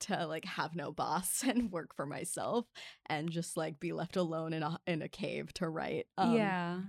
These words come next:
Speaker 1: which, like, sounds
Speaker 2: Which is
Speaker 1: depressing,
Speaker 2: your
Speaker 1: but
Speaker 2: natural self, though.
Speaker 1: <laughs> Yes.
Speaker 2: <laughs>
Speaker 1: So, I'm still writing
Speaker 2: Yeah.
Speaker 1: about beauty. I'm still, like,
Speaker 2: Mm-hmm.
Speaker 1: freelancing for Birdie and Who What Wear, where I worked full-time after Birdie, and, um, a bunch of other places. But, um,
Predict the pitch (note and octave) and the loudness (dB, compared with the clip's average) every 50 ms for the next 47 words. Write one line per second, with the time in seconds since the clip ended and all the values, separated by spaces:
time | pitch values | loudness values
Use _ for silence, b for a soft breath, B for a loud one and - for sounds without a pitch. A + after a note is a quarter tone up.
0 | - - F3+ E3+ D#3+ - - - - D#3+ D#3+ D#3 D#3+ - - - - D3+ C3+ C3+ | -4 -2 0 0 0 0 -4 -6 -4 -2 -2 -2 -4 -6 -8 -6 -4 -2 -2 -2
1 | E3 - - D#3+ D3+ - A#3+ B3 C4 C4+ B3 A#3+ A#3 G#3+ G#3 G3+ F3+ E3 F3 F#3+ | -4 -4 -6 -2 6 8 10 10 10 10 8 8 8 8 10 10 10 8 8 6
2 | - F3+ E3 D#3+ - - D#3 D#3 E3+ E3+ - - - D#3+ D#3 D3+ B3 G#3 - - | 4 2 2 2 0 -2 -2 -2 -2 0 2 2 4 4 4 6 6 8 8 8
3 | - G#3+ G#3+ A#3 C4 D#4 E4 E4 C4+ E4 D#4+ D4 E4 D#4 - - D#4+ D#4+ - E4+ | 6 6 8 12 12 12 12 12 12 12 12 12 12 12 12 12 12 12 12 10
4 | E4+ - G4 G4+ G4 F#4 D#4+ B3+ A#3+ A#3 A#3 A#3 A3 - A#3 A#3+ A#3 A3 C4 B3 | 8 8 6 6 8 10 10 10 10 10 8 8 6 8 6 6 8 8 8 8
5 | A#3 A#3 G#3 F#3+ F#3+ F3+ F3 E3+ - - F#3+ G3 E3+ D3+ - - - E3+ E3+ D#3+ | 10 8 8 6 6 4 2 2 4 6 8 8 8 6 4 0 0 -2 0 2
6 | F3 F3+ F3+ F3+ F3 G3 A#3 A#3 A3+ A#3+ A3+ A3 G#3+ G#3+ F#3 D#3+ D#3 D#3+ - D#3+ | 2 2 2 4 6 8 8 10 10 10 10 8 8 6 4 2 0 -2 -4 -4
7 | D#3+ - F#3+ A3 A#3 D4 D#4 D4+ D4 C#4 C4 A#3 G3+ F#3 F#3 F3+ - F3+ D#3+ D3 | -4 -2 -2 -2 0 2 2 2 4 4 4 4 4 2 0 0 0 0 0 0
8 | - - A3+ A#3 A3+ A3 G#3+ G#3 G3 F#3 E3+ E3 E3+ E3+ F3 - - - - F#3 | 0 0 0 2 2 4 2 2 2 2 0 0 0 -2 -4 -6 -6 -6 -4 -4
9 | F3 - F#3+ E3 E3+ E3+ F3 F3+ - G3+ G3 F3+ F#3+ F3 F3 F3+ F3+ E3+ F3 F3+ | -4 -4 -4 -4 -2 -2 -4 -2 -2 -2 -2 0 0 0 0 0 -2 -2 -4 -6
10 | _ _ _ _ _ _ - F3 E3+ E3 D#3+ D#3+ E3+ E3 E3 D#3+ D3+ D#3 D#3 - | _ _ _ _ _ _ -4 -2 -2 -2 -2 -2 -2 -2 -2 -2 -2 -4 -4 -2
11 | - - F3+ F3 D#3+ D#3+ - F3+ D#3+ - D#3+ - - - - - E3 - - - | 0 0 2 2 2 0 0 -4 -4 -2 -4 -6 -6 -6 -6 -6 -6 -6 -6 -6
12 | - - G3+ F#3 F3+ - - _ - - - - - _ _ _ _ _ _ _ | -6 -6 -6 -6 -8 -10 -10 _ -6 -6 -6 -6 -8 _ _ _ _ _ _ _
13 | _ - - E3+ E3 E3 E3 E3 F3+ F3+ F#3 F3+ | _ -8 -6 -6 -4 -4 -4 -6 -6 -6 -8 -10